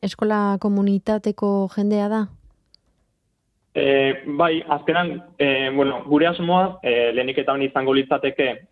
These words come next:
Speaker 2: eh, batetik, eh, pertsona ororengana zuzentzea, bai, uste dugulako, eh, lanketa hau, eh, denontzako dela komenigarria, baina uste dugu, eh, alde hortatik ere bai, eh, hezkuntza arloan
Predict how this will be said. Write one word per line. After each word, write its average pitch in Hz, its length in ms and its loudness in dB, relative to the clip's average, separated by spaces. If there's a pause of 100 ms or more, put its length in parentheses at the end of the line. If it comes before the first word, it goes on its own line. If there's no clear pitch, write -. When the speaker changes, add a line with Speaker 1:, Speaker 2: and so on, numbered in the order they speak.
Speaker 2:
eh, 120 160 0
batetik, 131 540 -2 (280)
eh, 113 680 0 (340)
pertsona 127 400 0
ororengana 131 540 0
zuzentzea, 131 540 -2
bai, 156 220 0 (260)
uste 123 240 -4
dugulako, 123 720 0
eh, 117 160 0
lanketa 120 480 0
hau, 113 180 -2 (180)
eh, 110 520 0 (240)
denontzako 123 560 -2
dela 127 200 2
komenigarria, 127 600 -2 (400)
baina 131 260 0
uste 135 260 0
dugu, 139 360 2
eh, 113 300 2
alde 117 200 2
hortatik 131 320 0
ere 127 180 2
bai, 139 220 0 (220)
eh, 113 560 0
hezkuntza 135 960 0
arloan 139 600 2